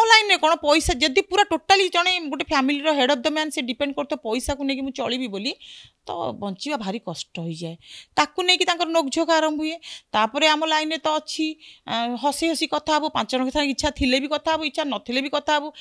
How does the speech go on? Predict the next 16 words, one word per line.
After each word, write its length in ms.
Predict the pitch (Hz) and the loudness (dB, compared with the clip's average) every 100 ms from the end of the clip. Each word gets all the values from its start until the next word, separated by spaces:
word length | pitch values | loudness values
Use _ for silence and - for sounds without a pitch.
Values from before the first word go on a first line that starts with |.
| - - | -16 -2
ମିଶିବାଠୁ 640 | 277 - 320 311 302 302 302 | 0 0 0 0 -2 -4 -6
କି 60 | 294 | -4
ସେଟା 300 | 294 285 302 | -4 0 0
ଅଛି। 220 | 320 311 - - - | 0 -6 -8 -12 0
ଏଇ 140 | 392 415 | 4 6
ଯୋଉ 140 | 440 | 4
ଡିପ୍ରେସନ୍ 600 | 254 226 - 381 - 427 | 2 -2 4 4 4 2
ଭିତରେ, 220 | 403 392 370 | 2 2 2
ଏଇ 20 | |
ଯୋଉ 100 | 370 | 0
ଷ୍ଟ୍ରେସ୍ 460 | - 302 311 381 | -2 2 4 4
ଭିତରେ 240 | 381 - 269 | 0 0 0
ରହନ୍ତି, 240 | 254 254 | 0 0
ତାକୁ 360 | 359 254 - 302 | -2 -4 -2 0
ନେଇକି 200 | 285 349 | 2 0
ପିଅନ୍ତି। 400 | - 214 170 | -2 -2 -2